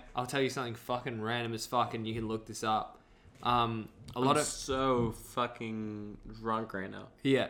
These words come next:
Speaker 1: so
Speaker 2: Yeah.
Speaker 1: forest rangers go into the forest, right? And they're doing, they're looking for missing children or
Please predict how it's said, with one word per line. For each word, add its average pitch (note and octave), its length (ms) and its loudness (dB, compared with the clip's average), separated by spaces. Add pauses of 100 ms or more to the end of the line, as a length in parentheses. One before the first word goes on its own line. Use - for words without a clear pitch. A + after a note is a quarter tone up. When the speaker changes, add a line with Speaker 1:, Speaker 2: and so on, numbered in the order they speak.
Speaker 1:
so - 180 0
Speaker 2:
Yeah. B2 100 4
Speaker 1:
forest C#3+ 360 6
rangers C#3+ 420 2
go A#2+ 280 0
into A#2 140 -4
the A2+ 120 -12
forest, A2 400 0
right? F#2+ 260 -4 (260)
And A2+ 80 -6
they're A2+ 120 -2
doing, A2 520 -2
they're A2 300 0
looking A2+ 400 -2
for A2 80 -6
missing G#2+ 380 -6
children G#2 560 -4
or F#2+ 220 -8